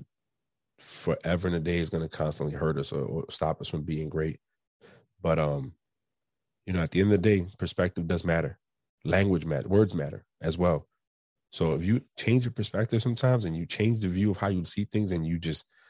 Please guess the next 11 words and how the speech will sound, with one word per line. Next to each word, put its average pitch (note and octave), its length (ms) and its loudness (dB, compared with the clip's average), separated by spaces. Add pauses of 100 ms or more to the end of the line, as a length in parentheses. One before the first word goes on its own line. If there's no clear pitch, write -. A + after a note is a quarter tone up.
(220)
look G2 180 2
at G#2+ 120 -2
things A2 180 0
from D#2 280 -4
different A2 380 4
lenses F2 420 0
and D#2+ 220 -6
different F#2 340 2
angles E2 380 -4
and E2 220 -6
different G2 420 0